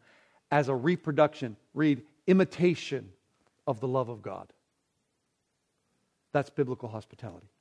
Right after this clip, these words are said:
Say it one more time. The God-ordained responsibility of every Christian toward others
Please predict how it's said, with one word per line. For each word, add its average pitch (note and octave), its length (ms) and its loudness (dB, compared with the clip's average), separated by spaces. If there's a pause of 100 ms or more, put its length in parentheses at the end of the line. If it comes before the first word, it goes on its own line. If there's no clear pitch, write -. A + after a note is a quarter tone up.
(140)
Say C#3+ 120 0
it A#2 80 0
one C3+ 80 0
more D#3 80 2
time. B2 240 -6 (400)
The C3 100 2
God-ordained F3 920 6
responsibility D3+ 920 2
of B2+ 100 2
every D3 260 2
Christian D3 460 -4
toward C3+ 260 2
others B2+ 380 0